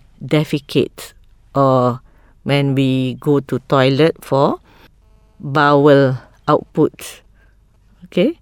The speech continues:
Where we get rid of our feces, and I hope you do understand this, okay? Now, the lining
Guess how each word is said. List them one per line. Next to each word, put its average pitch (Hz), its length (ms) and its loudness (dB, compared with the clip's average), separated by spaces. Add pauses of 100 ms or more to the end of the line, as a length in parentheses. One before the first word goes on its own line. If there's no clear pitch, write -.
(320)
Where 147 300 4
we 135 120 2
get 156 220 0
rid 165 140 2
of 143 140 0
our 139 200 4
feces, 160 520 0
and 139 160 -2
I 147 40 0
hope 160 160 2
you 147 80 2
do 170 100 4
understand 143 500 0
this, - 220 2 (260)
okay? 392 160 0 (920)
Now, 175 180 4
the 156 160 4
lining 294 800 6